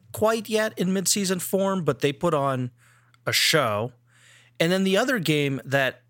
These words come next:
um, I really liked, like, way under the radar, I really liked this game.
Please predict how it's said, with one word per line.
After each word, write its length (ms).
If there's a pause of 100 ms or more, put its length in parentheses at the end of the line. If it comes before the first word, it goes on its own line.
(220)
um, 460 (160)
I 100
really 840
liked, 560 (220)
like, 260 (160)
way 500
under 240
the 120
radar, 580
I 60
really 640
liked 280
this 220
game. 320